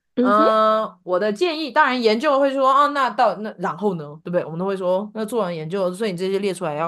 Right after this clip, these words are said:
Speaker 2: 要，要干嘛？”我就会说，哦，高等教育里面要增加文化知能，然后包容性的，呃，教学，或者是整个实务上面的操作。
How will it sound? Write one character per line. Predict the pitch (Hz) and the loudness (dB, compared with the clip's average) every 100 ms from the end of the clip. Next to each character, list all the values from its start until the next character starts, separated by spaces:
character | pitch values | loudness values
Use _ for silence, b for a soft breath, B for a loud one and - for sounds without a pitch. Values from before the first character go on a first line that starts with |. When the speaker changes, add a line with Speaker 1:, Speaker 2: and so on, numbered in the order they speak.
| 165 | -6
Speaker 2:
要， | 160 147 143 | -12 -14 -12
要 | 156 | -8
干 | 151 131 | -8 -12
嘛？” | - _ b b | -18 _ b b
我 | - | -10
就 | 170 | -4
会 | 190 | -2
说， | 196 196 | 0 2
哦， | 202 165 B B | 2 0 B B
高 | - 208 | 0 0
等 | 180 | 2
教 | 165 185 | -2 -2
育 | 175 | -2
里 | |
面 | 131 147 | -6 -8
要 | 170 170 | -6 -6
增 | 160 160 | -6 -6
加 | 160 151 151 156 165 | -4 -4 -4 -6 -10
文 | 147 143 | -8 -6
化 | 180 165 | -4 -4
知 | - 160 | -6 -10
能， | 156 95 104 180 _ | -8 -12 -16 -20 _
然 | - 131 | -16 -16
后 | 151 175 160 | -8 -6 -6
包 | 143 175 | 0 0
容 | 277 147 156 | 2 -2 -8
性 | - 160 135 | -12 -12 -10
的， | 120 90 95 b b b _ | -10 -8 -12 b b b _
呃， | 131 127 131 110 104 50 - _ _ _ _ _ _ | -16 -16 -16 -18 -18 -20 -20 _ _ _ _ _ _
教 | 190 165 | -2 0
学， | 180 165 123 117 | -2 -8 -10 -10
或 | - 170 | -10 -10
者 | 139 | -10
是 | - 156 | -12 -14
整 | 147 127 | -14 -18
个 | - 76 | -16 -16
实 | - - 165 | -14 -8 -4
务 | 247 208 | -2 0
上 | 214 | 0
面 | 175 160 | -2 -6
的 | |
操 | 139 135 | -8 -10
作。 | 139 139 - | -8 -10 -10